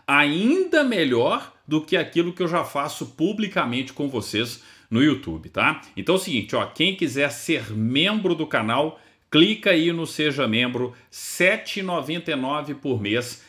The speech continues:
e você vira membro do canal. "Ah, professor, além de ser membro no cana-, do canal, eu quero fazer parte também da sala virtual de estudos em direito constitucional e resolver essas questões que estão sendo resolvidas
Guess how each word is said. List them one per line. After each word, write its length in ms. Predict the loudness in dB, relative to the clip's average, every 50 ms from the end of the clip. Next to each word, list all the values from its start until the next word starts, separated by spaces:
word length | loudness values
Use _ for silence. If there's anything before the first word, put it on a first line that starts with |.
| _ -8
e 40 | -6
você 320 | -4 -4 -4 -4 -4 -6
vira 300 | -4 -2 -2 -2 0 0
membro 380 | 2 2 2 0 0 -2 -4 -4
do 100 | -4 -4
canal. 400 | -2 -4 -4 -4 -4 -8 -10 -2 0
"Ah, 260 | 2 4 4 4 2
professor, 580 | 0 -4 -6 -6 -6 -6 -4 -2 -2 -2 -2 -2
além 640 | 0 0 0 0 0 0 0 2 2 2 0 0
de 140 | 0 -2 -4
ser 320 | -4 -4 -4 -4 -4 -4 -4
membro 400 | -2 -2 -2 -2 -2 -4 -4 -4
no 100 | -4 -4
cana-, 260 | -4 -6 -6 -6 -6
do 140 | -6 -6 -4
canal, 480 | -4 -4 -2 0 0 0 0 -2 -4 -10 -16 -20 -20 -20 -10 0
eu 180 | 2 2 2 2
quero 180 | 0 -2 -2 0
fazer 320 | -2 -4 -2 -2 -4 -4
parte 440 | -4 -4 -4 -4 -4 -6 -10 -12 -8
também 320 | -6 -4 -2 -2 -2 -2
da 160 | -4 -4 -6
sala 680 | -6 -8 -12 -6 -2 0 0 2 2 0 -2 -2 -4 -4
virtual 720 | -4 -4 -6 -6 -10 _ -6 -2 -2 0 0 0 -2 -2
de 100 | -4 -6
estudos 800 | -8 -8 -10 -12 -8 -4 -2 0 0 0 0 -2 -4 -4 -4 -2
em 120 | -4 -4
direito 420 | -4 -4 -4 -4 -4 -4 -4 -6 -10
constitucional 800 | -8 -6 -6 -6 -6 -6 -6 -6 -6 -6 -6 -6 -8 -8 -12 -16 -20 -20 -20 -20 -4 0
e 140 | 2 2 4
resolver 720 | 4 6 6 6 6 4 4 4 4 4 2 2 2 0 0
essas 340 | 0 0 -2 -4 -6 -8 -6
questões 920 | -6 -6 -6 -6 -6 -10 -8 -4 -2 0 0 2 2 2 0 -2 -2 -6
que 120 | -10 -10 -10
estão 280 | -8 -6 -4 -2 -2
sendo 300 | -2 -2 -2 -2 -2 0
resolvidas 920 | 0 0 0 0 0 0 0 0 0 0 0 0 0 0 -2 -2 -6 -12